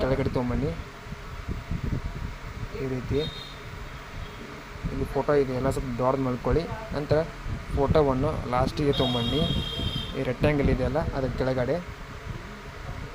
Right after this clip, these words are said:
ನಂತರ ನೀವು ಇಲ್ಲಿದೆ ಅಲ್ಲ, ಫೋಟೋ ಕ್ಲಿಕ್ ಮಾಡಿ, ನಂತರ ಎಫೆಕ್ಟ್ ಕ್ಲಿಕ್ ಮಾಡಿ, ನಂತರ ಇಲ್ಲಿ ನೋಡ್ಕೋಬೋದು ಕ್ರೋಮಾ ಕೀ ಇದ್ದಲ್ಲಿ ವೈಟ್ ಇದ್ದಲ್ಲಿ ಬ್ಲ್ಯಾಕ್, ಇನ್ನೊಂದು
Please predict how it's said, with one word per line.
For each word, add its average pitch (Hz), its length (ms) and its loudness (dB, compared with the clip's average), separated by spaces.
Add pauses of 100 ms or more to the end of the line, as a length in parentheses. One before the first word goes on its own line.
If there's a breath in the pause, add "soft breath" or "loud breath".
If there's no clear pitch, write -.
(240)
ನಂತರ 147 220 2 (180)
ನೀವು 139 180 4 (360)
ಇಲ್ಲಿದೆ 127 380 2
ಅಲ್ಲ, 127 140 0 (760)
ಫೋಟೋ 143 260 6 (100)
ಕ್ಲಿಕ್ 143 220 0 (120)
ಮಾಡಿ, 127 160 2 (120)
ನಂತರ 139 180 0 (160)
ಎಫೆಕ್ಟ್ 147 380 0 (120)
ಕ್ಲಿಕ್ 135 300 -2
ಮಾಡಿ, 135 220 -2 (1200)
ನಂತರ 151 220 0 (200)
ಇಲ್ಲಿ 135 240 4
ನೋಡ್ಕೋಬೋದು 131 540 2 (600)
ಕ್ರೋಮಾ 143 300 4
ಕೀ 139 160 4
ಇದ್ದಲ್ಲಿ 131 300 2 (200)
ವೈಟ್ 143 280 2
ಇದ್ದಲ್ಲಿ 139 340 4
ಬ್ಲ್ಯಾಕ್, 131 260 2 (800)
ಇನ್ನೊಂದು 147 320 6